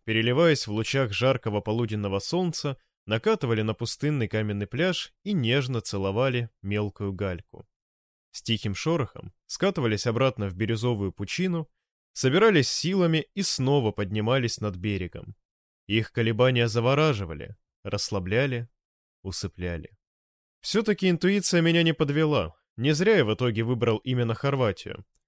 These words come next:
Здесь было безумно красиво. Мы с Танечкой сидели на шезлонгах, а перед нами плескалось ласковое море. Едва ощутимые брызги пены долетали до наших лиц, оставляя на губах солоноватый привкус.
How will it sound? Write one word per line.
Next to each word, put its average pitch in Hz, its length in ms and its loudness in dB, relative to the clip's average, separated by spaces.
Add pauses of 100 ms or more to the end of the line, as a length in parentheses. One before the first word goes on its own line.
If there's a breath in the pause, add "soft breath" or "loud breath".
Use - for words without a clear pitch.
(240)
Здесь 131 440 2
было 151 340 2
безумно 113 580 0
красиво. - 640 -8 (560)
Мы 160 160 4
с - 120 2
Танечкой 170 440 2
сидели 160 360 0
на 107 100 2
шезлонгах, 151 800 0
а 110 100 0
перед 107 280 0
нами 180 220 2
плескалось 147 720 0
ласковое 107 580 0
море. 104 460 -4 (560)
Едва 139 300 4
ощутимые 139 500 2
брызги 110 420 0
пены 151 480 -2
долетали 120 480 0
до 107 160 2
наших 107 380 -4
лиц, 180 360 -4
оставляя 117 540 0
на 101 140 -2
губах 107 400 -2
солоноватый 104 640 -2
привкус. - 600 -8